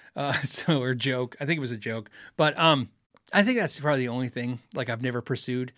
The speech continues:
Everything I've, at some point I've done. I've pursued some kind of thing, whether it's playing, I've played in front of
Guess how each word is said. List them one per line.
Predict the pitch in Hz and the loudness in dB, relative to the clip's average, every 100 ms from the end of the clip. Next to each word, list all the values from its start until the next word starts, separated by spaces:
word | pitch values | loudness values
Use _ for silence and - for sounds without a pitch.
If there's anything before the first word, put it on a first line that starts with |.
| - - - | -20 -6 4
Everything | - 359 311 220 | 6 6 6 2
I've, | 156 | 0
at | 165 - | 0 2
some | 185 | 2
point | 143 151 127 | 4 2 2
I've | 113 | -2
done. | 117 98 - _ | -6 -8 -12 _
I've | 139 143 | -4 0
pursued | 156 - 160 143 123 | -2 0 2 2 0
some | - 143 | -4 -4
kind | 135 131 117 | -2 -4 -6
of | |
thing, | - 85 123 | -8 -14 -6
whether | 123 135 | -2 0
it's | 123 | -2
playing, | - 143 139 135 - - - | -2 0 2 0 -6 -16 -2
I've | 143 | -2
played | - 175 | 4 6
in | 165 | 6
front | 156 156 | 4 2
of | 131 | 2